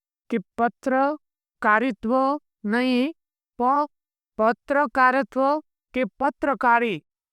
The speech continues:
આ શબ્દો સાચા છે. પરીક્ષામાં વારંવાર પૂછાય છે. મિત્રો, અહીંયા ત્વ પ્રત્યય એ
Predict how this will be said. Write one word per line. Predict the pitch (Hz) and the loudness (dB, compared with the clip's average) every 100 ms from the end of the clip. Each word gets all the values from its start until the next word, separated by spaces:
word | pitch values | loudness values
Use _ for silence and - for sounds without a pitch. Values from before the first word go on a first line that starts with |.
| _ - | _ 0
આ | 262 | 2
શબ્દો | 240 - 180 233 254 294 _ _ - | 2 -2 0 2 2 0 _ _ -20
સાચા | - 214 208 214 190 | -4 -2 0 -2 -6
છે. | - 165 - _ _ _ _ _ | -8 -12 -12 _ _ _ _ _
પરીક્ષામાં | 226 254 - 240 254 254 262 277 _ _ - | -6 -6 -4 -4 0 0 -2 -6 _ _ -18
વારંવાર | 196 185 240 277 262 247 | -4 2 2 2 4 2
પૂછાય | - 220 - 208 190 | 2 -4 -2 -4 -6
છે. | - 156 - _ _ _ _ - | -8 -14 -16 _ _ _ _ -10
મિત્રો, | 226 - 277 285 294 - _ _ _ _ _ 233 | -8 -4 -2 -2 -4 -10 _ _ _ _ _ -6
અહીંયા | 254 269 277 | -2 0 0
ત્વ | - - 214 262 | -4 -4 0 2
પ્રત્યય | 277 247 220 - 277 277 | 2 -2 -4 -2 0 0
એ | 190 233 262 | 0 0 0